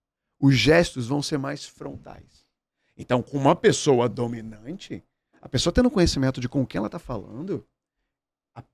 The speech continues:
preocupação com o dress code, a preocupação com a postura, tem que vir o tempo inteiro.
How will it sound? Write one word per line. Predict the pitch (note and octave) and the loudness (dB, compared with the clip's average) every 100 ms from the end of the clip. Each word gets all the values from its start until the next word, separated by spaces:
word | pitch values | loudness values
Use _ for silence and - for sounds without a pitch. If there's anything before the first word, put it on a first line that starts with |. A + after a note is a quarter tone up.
| - | -4
preocupação | B2+ E3+ - F#3 - B2+ | -2 -2 -4 -12 -10 -14
com | A#2+ B2+ A#2 | -14 -16 -12
o | |
dress | G#2+ G#2+ G#2 - | -8 -8 -8 -12
code, | F#2+ F#2+ - G3+ - _ _ - | -16 -8 -6 -6 -12 _ _ -20
a | - | -10
preocupação | - F3 - C3+ - C3 | -2 -2 0 -4 -4 -6
com | C3+ | -8
a | |
postura, | B2+ A2+ - - G#2+ D3 B2+ - _ _ _ | -12 -14 -20 -20 -12 -10 -10 -14 _ _ _
tem | B2 | -20
que | - | -16
vir | - - D3+ | -16 -10 -10
o | D3 | -10
tempo | - - | -16 -20
inteiro. | - - F#2+ | -18 -16 -16